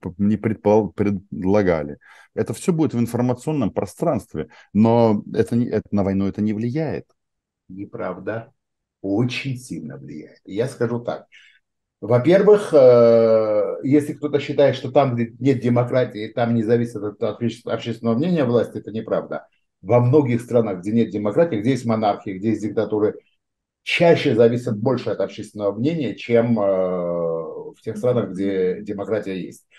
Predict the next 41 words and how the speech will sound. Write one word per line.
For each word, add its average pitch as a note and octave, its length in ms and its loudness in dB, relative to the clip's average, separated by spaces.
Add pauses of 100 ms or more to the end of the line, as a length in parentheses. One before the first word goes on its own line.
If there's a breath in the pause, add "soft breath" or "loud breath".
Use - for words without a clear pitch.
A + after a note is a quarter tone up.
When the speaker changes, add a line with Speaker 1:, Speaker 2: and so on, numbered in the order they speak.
(140 soft breath)
Speaker 2:
Просто E3+ 320 4
потому, B2 460 2
что B2+ 420 0 (200 loud breath)
все - 280 4
все C#3 200 2
равно, C3 360 4
э, A2+ 420 4
ж-, A2 560 -8 (260)
животные, F#2+ 1000 -4
существа B2 420 0
политические, A2+ 720 -2
и A2+ 160 -4
все - 140 0
равно B2 200 2
они C3 160 0
опираются A#2 540 0
на, G#2 260 -8 (200)
иначе, D#3+ 360 -2
иначе F3+ 240 -2
бы E3 100 -4
не F3 80 -2
нужно D3+ 260 0
было C3 180 2
вести B2+ 240 -2
пропаганду, B2+ 680 2
идеологию A#2 440 2
и G2+ 40 -10
так G2+ 120 -4
далее G#2 200 -4
и E2+ 40 -12
тому F#2+ 160 -2
подобное. - 380 -10 (140)
Это D3 180 -4
первое. D2+ 340 -10 (760)
Второе. D#3 500 2 (340)
Что - 280 0
происходит? F#3 520 0
Россия B2 560 2
уже B2 460 0
создала F2 720 -6
себе - 520 -18